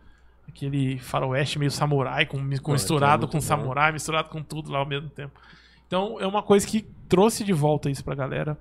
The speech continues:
Speaker 1: pro, as pessoas sentiram isso de novo. Por isso que eu acho que marcou tanto. Talvez,
Speaker 2: Uhum.
Speaker 1: talvez nem seja tão assim, tá ligado? A
Speaker 2: Não,
Speaker 1: história
Speaker 2: não.
Speaker 1: nem é tão
Speaker 2: É o pai solteiro, né?
Speaker 1: É, isso, não é,
Speaker 2: Mas
Speaker 1: não é
Speaker 2: to-,
Speaker 1: tão
Speaker 2: todo lugar tem o pai solteiro. Em Arcane também tem o pai solteiro.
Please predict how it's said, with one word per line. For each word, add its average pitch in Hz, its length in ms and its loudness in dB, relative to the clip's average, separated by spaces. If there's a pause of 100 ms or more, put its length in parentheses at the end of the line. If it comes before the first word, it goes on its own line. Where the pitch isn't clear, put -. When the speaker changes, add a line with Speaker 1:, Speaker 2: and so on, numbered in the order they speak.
(120)
Speaker 1:
pro, 143 140 -8 (180)
as 143 140 -8
pessoas 151 400 -4
sentiram 175 400 -2
isso 180 100 -4
de 208 60 -6
novo. 151 160 0 (260)
Por 220 160 4
isso 233 160 0
que - 60 -4
eu 233 80 2
acho 202 160 0
que - 80 -8
marcou 180 340 -2
tanto. 151 240 -8
Talvez, 208 360 -14 (220)
Speaker 2:
Uhum. 120 180 -8 (240)
Speaker 1:
talvez 190 300 0
nem 247 200 -4
seja 285 300 -2
tão 247 260 -4
assim, 214 260 -8
tá 170 120 -10
ligado? 156 220 -4
A 147 160 -8
Speaker 2:
Não, 151 60 0
Speaker 1:
história 156 320 0
Speaker 2:
não. 240 60 -4
Speaker 1:
nem 277 160 -2
é 285 60 -2
tão 247 420 -4 (960)
Speaker 2:
É 196 40 0
o 196 60 4
pai 214 140 4
solteiro, 190 500 2
né? 220 340 4
Speaker 1:
É, 185 60 4
isso, 196 340 0
não 175 120 0
é, 202 40 0
Speaker 2:
Mas 196 120 2
Speaker 1:
não 208 60 2
é - 20 6
Speaker 2:
to-, 226 100 8
Speaker 1:
tão 254 80 -2
Speaker 2:
todo 220 200 4
lugar 185 260 2
tem 175 100 0
o - 20 -12
pai 165 140 -2
solteiro. 156 400 0
Em 151 220 0
Arcane 165 340 0
também 180 240 0
tem 180 140 0
o 196 40 -2
pai 143 140 -2
solteiro. 117 420 -4